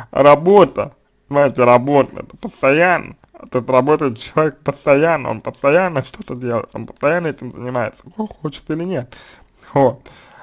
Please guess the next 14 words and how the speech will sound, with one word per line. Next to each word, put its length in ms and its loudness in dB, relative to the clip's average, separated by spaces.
особенность 580 0
рабочей 420 0
деятельности 640 -4
именно 360 -2
в 80 -16
том, 380 2
чтобы, 380 -8
чтобы 360 -6
человек 680 2
как 260 0
бы, 220 0
м, 720 -6
чтобы 340 4
он 200 6